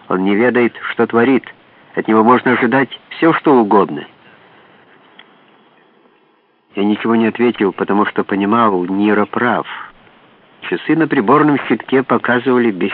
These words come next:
четверти семь. К сожалению, я не мог видеть лицо Вульфа.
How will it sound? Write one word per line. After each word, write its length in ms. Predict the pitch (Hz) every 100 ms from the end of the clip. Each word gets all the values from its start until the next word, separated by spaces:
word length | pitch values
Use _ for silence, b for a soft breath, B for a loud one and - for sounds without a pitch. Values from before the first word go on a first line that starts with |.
| -
четверти 640 | - 110 - 104 - - 101 -
семь. 220 | 82 76 - - B B B B B B B _ _
К 60 | -
сожалению, 600 | - 107 127 147 147 135
я 160 | 117 131
не 120 | 139
мог 240 | 139 127
видеть 320 | 123 135 131 120
лицо 340 | 123 - 127
Вульфа. 440 | 87 82 - -